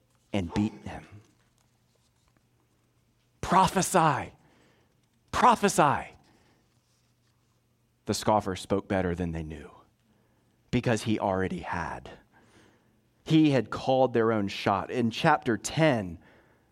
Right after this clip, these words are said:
he had said, "I'm gonna be mocked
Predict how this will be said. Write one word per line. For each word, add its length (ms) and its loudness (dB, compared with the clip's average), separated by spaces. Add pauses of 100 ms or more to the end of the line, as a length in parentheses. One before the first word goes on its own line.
(120)
he 200 4
had 160 0
said, 460 0 (500)
"I'm 160 2
gonna 160 2
be 100 2
mocked 600 -2